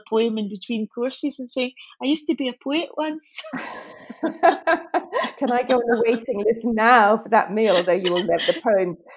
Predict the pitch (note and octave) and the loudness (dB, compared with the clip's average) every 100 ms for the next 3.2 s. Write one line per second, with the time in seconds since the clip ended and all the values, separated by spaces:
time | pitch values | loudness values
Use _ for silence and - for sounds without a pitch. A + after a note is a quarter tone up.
0 | - A#3 A#3 C#4 B3+ A3 A3+ - G#3+ G#3 | -6 -2 2 4 6 4 0 2 4 4
1 | - D#3+ D3+ D3+ - F#3 F#3+ G#3+ A3+ D#3+ | 0 -2 0 -2 -4 -6 -6 -4 -6 -4
2 | G3 D#3+ E3 F#3 F3 - - - - - | -6 -6 -2 0 -2 -6 -18 -8 -8 -4
3 | G#3 G3+ | -4 -4